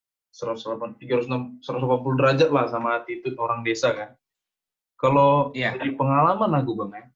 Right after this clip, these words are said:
Speaker 1: pengalaman, ada perbedaan attitude orang desa sama orang kota. Kalau misalnya
Speaker 2: Hmm.
Speaker 1: lima juta orang kota masuk ke desa,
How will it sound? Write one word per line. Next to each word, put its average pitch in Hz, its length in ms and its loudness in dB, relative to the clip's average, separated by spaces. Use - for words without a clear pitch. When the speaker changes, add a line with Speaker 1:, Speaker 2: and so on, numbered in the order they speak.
Speaker 1:
pengalaman, 107 500 -4
ada 165 200 -2
perbedaan 156 880 2
attitude 131 480 -2
orang 123 260 2
desa 123 300 0
sama 120 240 0
orang 107 160 -2
kota. 113 320 0
Kalau 120 200 0
misalnya 135 560 0
Speaker 2:
Hmm. - 240 -20
Speaker 1:
lima 156 240 4
juta 160 240 2
orang 143 400 4
kota 139 360 -2
masuk 127 360 -4
ke 123 40 -18
desa, - 280 -16